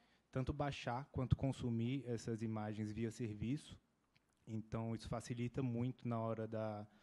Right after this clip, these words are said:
tanto da coleta de amostras quanto da, da posterior classificação desses pixels, né? Então, a gente consegue utilizar esse serviço direto e, e não precisa necessariamente fazer o download dessas imagens, né? O que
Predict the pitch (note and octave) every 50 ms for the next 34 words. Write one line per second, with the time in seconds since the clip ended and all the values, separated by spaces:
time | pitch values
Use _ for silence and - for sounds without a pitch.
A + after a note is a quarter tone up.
0 | - - - - _ - C3+ A#2+ - D3 C#3+ C3+ - C#3+ C3 B2 A#2+ A2+ A2+ -
1 | A#2 A#2 B2 A#2+ A#2 A#2 A2+ A#2+ C3 - - - C#3+ - - - - C3+ C3+ -
2 | - C#3+ B2+ C3 B2+ C3+ C3 C3 C3 B2+ A#2+ A#2 A#2+ B2 A#2+ - C3+ B2+ - -
3 | C3 B2+ B2 B2 A#2+ - - B2+ B2 - - C3 - - C#3+ - - - C3 A#2+
4 | A#2+ A#2+ B2 - - - - - - _ - A#2 A2+ A2+ - B2 - - - A#2
5 | G#2+ G2+ - - - G#2 F#2+ F#2+ G2+ G2+ G2+ F#2+ G#2+ G#2+ G#2+ G#2 G2 - - A#2+
6 | A2+ - - A2 A2 A2+ A2 - - B2 B2 B2+ B2 A2 G#2+ A2 A#2 B2 - -
7 | - - - - - - A2+ G#2+ - A2 - C3 A#2 A2 G#2+ G#2+ A2 A2 A2 A2
8 | - - A#2+ A#2 A2+ A2+ A2 G#2+ G#2+ A2+ B2 C3 B2+ A#2+ A#2+ B2+ C#3 - - D#3
9 | C#3+ C3+ - C#3 C3 C3 C3 - - C#3 B2 C#3 C3+ B2+ C3 B2+ C3 C#3 C3+ -
10 | C#3 - - C3+ C3 C#3 C3 B2+ B2+ B2+ - C3+ B2+ A2+ B2+ B2 B2+ B2+ C#3 D3
11 | C#3 B2+ A#2+ A#2+ A#2+ A2+ A#2 A#2+ A#2 A2+ A2 - A#2 A2+ A#2+ C3 C3 A#2 G#2 F#2+
12 | F#2 F#2 G2 G2+ F#2+ G#2 G2+ G2+ G2+ G#2 - A#2+ A2 G#2